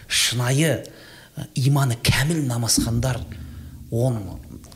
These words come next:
жай жүріс-тұрысына қарап адамдар үлгі ала береді да, негізі, асылында. Біз қазір лайықты мұсылман бола алмай жатырмық. Біздің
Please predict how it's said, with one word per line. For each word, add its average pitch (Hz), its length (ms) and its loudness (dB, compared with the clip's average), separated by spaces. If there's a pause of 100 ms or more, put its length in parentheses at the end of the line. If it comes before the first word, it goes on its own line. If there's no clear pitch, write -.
(280)
жай - 160 4
жүріс-тұрысына 170 720 2
қарап 123 240 2
адамдар 101 320 0
үлгі 110 160 0
ала 101 160 -2
береді 95 240 -8
да, 123 100 -2
негізі, 117 300 0
асылында. - 400 -4 (480)
Біз - 140 2
қазір 113 240 2
лайықты 139 300 0
мұсылман 147 420 4
бола 123 220 2
алмай 120 200 2
жатырмық. 131 260 -2 (360)
Біздің 143 340 6